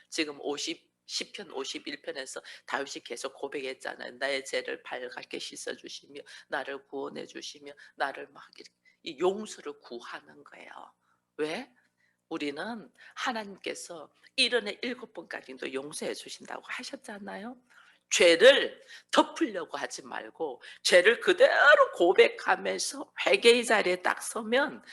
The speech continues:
회개의 자리에 서서 우리가 용서를 구할 수가 있는 거예요. 왜? 하나님의 언약의 말씀이니까. 하나님과 나와의 언약의 말씀이잖아요. 그래서 나는 용서해 달라는 걸 구할 수가 있는 사람이에요.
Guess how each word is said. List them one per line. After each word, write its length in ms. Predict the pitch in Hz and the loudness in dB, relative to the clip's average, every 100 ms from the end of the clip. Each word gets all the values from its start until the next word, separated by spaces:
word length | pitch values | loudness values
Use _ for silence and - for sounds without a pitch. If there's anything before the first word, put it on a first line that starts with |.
| - - - | -16 -10 6
회개의 340 | 208 233 254 | 6 8 2
자리에 260 | 240 226 226 | 2 0 -2
서서 480 | - 392 - - - | -2 -4 -6 -8 -6
우리가 560 | 147 151 151 208 156 - - - - | -6 -6 -6 -6 -6 -8 -16 -14 2
용서를 840 | 240 269 339 320 - 320 214 220 | 4 4 -2 -6 -8 -8 -8 -10
구할 480 | - 339 311 - 320 | -8 -8 -6 -4 -4
수가 300 | - - - | -4 -8 -10
있는 160 | - - _ _ _ | -12 -16 _ _ _
거예요. 140 | - - _ | -20 -20 _
왜? 160 | 180 196 | 4 4
하나님의 640 | - - 240 226 208 208 - | 4 0 0 -2 -4 -6 2
언약의 480 | 226 247 233 202 - | 4 4 2 -4 -8
말씀이니까. 1000 | - - - - - - _ _ - - _ _ _ _ _ _ _ | -14 -16 -14 -14 -18 -20 _ _ -20 -20 _ _ _ _ _ _ _
하나님과 440 | - 247 240 220 | 4 6 6 2
나와의 440 | 196 175 196 202 202 | 4 6 6 4 0
언약의 400 | 220 214 233 156 | -2 -2 -4 -6
말씀이잖아요. 760 | - 160 - - 143 - - _ _ _ _ - - | -12 -12 -14 -14 -20 -20 -20 _ _ _ _ -20 -18
그래서 220 | - 240 220 | -4 -2 4
나는 340 | 196 196 220 - _ | 4 4 -2 -6 _
용서해 760 | 214 269 392 - 381 311 226 | 4 4 2 -4 -4 -4 -6
달라는 480 | - 190 175 180 180 | -2 -2 0 -2 -4
걸 220 | 170 165 | -10 -12
구할 420 | - 156 143 196 254 | -10 -12 -6 -6 -6
수가 300 | - - - | -12 -10 -12
있는 280 | - - | -12 -20
사람이에요. 580 | - - - - _ - | -14 -14 -14 -18 _ -20